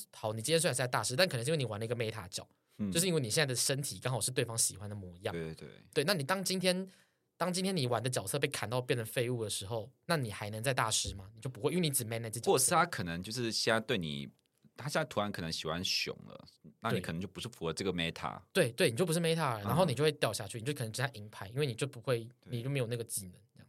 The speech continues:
Speaker 1: 子。
Speaker 2: 你就是角色词有受限制。
Speaker 1: 对，所以我就会觉得说，那最终你还是要在，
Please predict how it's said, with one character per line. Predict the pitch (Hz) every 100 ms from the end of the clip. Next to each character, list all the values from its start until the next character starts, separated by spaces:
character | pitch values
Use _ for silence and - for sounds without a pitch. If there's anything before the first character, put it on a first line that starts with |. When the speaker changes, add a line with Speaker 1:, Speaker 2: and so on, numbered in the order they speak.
| -
Speaker 1:
子。 | -
Speaker 2:
你 | 101
就 | 123
是 | 135 123
角 | - 82
色 | 80 107
词 | - -
有 | 78
受 | 67 90
限 | - 80 -
制。 | - - - -
Speaker 1:
对， | 120
所 | 107 190
以 |
我 | 185
就 | 123
会 | 175
觉 | 147 117
得 | 110
说， | 131 135
那 | 190 175 - _ _ _ _ _ _
最 | - 202 139
终 | 131 143 139
你 | 101
还 | 104
是 | -
要 | 127 127
在， | 139 120